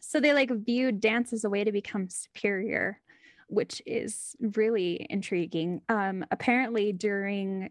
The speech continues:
the reign of Louis the fourteenth, they had balls every single week. <laughs> And during wars in foreign countries, the expense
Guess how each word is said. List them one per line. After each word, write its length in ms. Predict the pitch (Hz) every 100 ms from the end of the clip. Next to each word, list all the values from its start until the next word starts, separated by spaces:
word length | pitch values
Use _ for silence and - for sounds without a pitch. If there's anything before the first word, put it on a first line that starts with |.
| -
the 180 | 202
reign 520 | 185 196 233 302 285 277
of 280 | 214 196
Louis 720 | 202 208 196 180 175 180 220 240 _ _ _ 240
the 120 | 214
fourteenth, 640 | - 185 - 208 190 -
they 160 | 202 220
had 300 | 220 240 202
balls 440 | 180 180 220 269 -
every 260 | 208 208 240
single 420 | - 247 233 196
week. 460 | 202 190 - - _
<laughs> 80 | -
And 440 | 233 240 - 240 - - - - - - _ 262 - 202
during 520 | 262 262 277 254 220
wars 560 | 214 226 254 320 349
in 180 | - 226
foreign 300 | 233 240 226
countries, 560 | 233 233 269 302 330 302
the 160 | 233
expense 500 | 208 - - 220 233